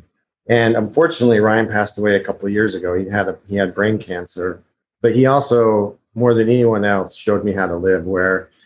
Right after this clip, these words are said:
he did the things he was most passionate about every single day. And so to me, it's a way to honor one of my closest and best friends and show the power of what you can do with money. So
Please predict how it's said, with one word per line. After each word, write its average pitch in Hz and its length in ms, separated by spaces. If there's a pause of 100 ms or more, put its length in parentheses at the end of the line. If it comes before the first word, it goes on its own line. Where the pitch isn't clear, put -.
(260)
he 113 100
did 123 220
the 120 80
things 110 360
he 104 100
was 95 180
most 101 240
passionate 98 440
about 87 320
every 95 200
single 90 280
day. 90 320
And 87 160
so 95 400 (300)
to 123 80
me, 156 260
it's 127 140
a 120 80
way 117 160
to 104 160
honor 107 400
one 101 140
of 95 60
my 95 120
closest 104 520
and 98 100
best 98 240
friends 101 600 (380)
and 131 300
show 107 720 (240)
the - 80
power 104 420
of 98 120
what 95 160
you 98 100
can 95 160
do 95 180
with 90 160
money. 95 480 (640)
So 120 600